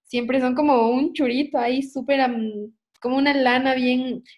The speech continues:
como los audífonos cuando se te enredan en el bolsillo cuando no había Bluetooth. Entonces, es así el proceso de sanación, o sea, como va a ser súper, eh, no lineal, pero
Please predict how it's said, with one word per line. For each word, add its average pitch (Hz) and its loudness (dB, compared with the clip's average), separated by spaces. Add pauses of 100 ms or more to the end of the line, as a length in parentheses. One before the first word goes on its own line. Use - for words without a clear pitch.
(120)
como 269 0
los 269 6
audífonos 262 2
cuando 226 -4
se 220 -8
te 214 -8
enredan 240 0
en 220 0
el 202 -2
bolsillo 226 -6
cuando 190 -8
no 214 -8
había 214 -2
Bluetooth. 208 -8 (540)
Entonces, 226 -2
es 269 2
así 269 2
el 240 0
proceso 226 -6
de 220 -2
sanación, 208 -6
o 208 -6
sea, 208 -10
como 202 -8 (140)
va 220 -4
a 220 -10
ser 240 -4
súper, 226 -4
eh, 190 -6
no 220 -2
lineal, 214 -4
pero 185 -4